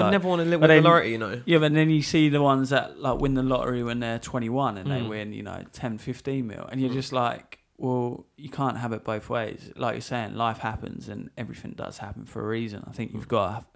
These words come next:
Speaker 2: be comfortable with that, and I think when you are at that point where you can understand that, I think that helps as well.
Speaker 1: Yeah, definitely, definitely, definitely. And it, and it doesn't always make sense as to why things are happening.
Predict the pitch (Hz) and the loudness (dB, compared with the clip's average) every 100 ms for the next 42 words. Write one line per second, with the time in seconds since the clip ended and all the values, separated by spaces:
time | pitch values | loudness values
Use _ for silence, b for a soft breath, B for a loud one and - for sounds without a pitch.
0 | B B B B _ 117 104 - - 123 | B B B B _ -4 -4 -8 -6 -6
1 | - - - 98 101 113 113 - - - | -6 -12 -10 -10 -6 -6 -6 -10 -12 -12
2 | 104 107 110 113 110 110 107 101 101 - | -12 -10 -8 -8 -6 -4 -2 -4 -6 -10
3 | - - 107 - - 95 95 85 - _ | -16 -12 -12 -10 -10 -8 -10 -12 -18 _
4 | _ _ _ 110 - 107 101 - - 104 | _ _ _ -12 -8 -10 -10 -12 -10 -10
5 | 95 87 - - - - - 101 95 - | -10 -14 -14 -14 -12 -12 -12 -14 -14 -18
6 | 113 104 104 _ b b b b b b | -12 -12 -12 _ b b b b b b
7 | _ 156 117 117 - 135 - - - - | _ -2 -2 -4 -4 -4 -4 -14 -16 -20
8 | 151 _ - - - - - - - - | -20 _ -12 -10 -12 -14 -14 -14 -18 -16
9 | - 123 127 - 147 156 175 175 160 147 | -10 -6 -4 -2 0 -2 -2 -2 -2 -2
10 | 143 - 123 120 120 - 117 113 113 120 | -6 -6 -10 -10 -14 -12 -10 -6 -6 -6
11 | 117 120 120 120 110 117 | -8 -8 -8 -8 -8 -12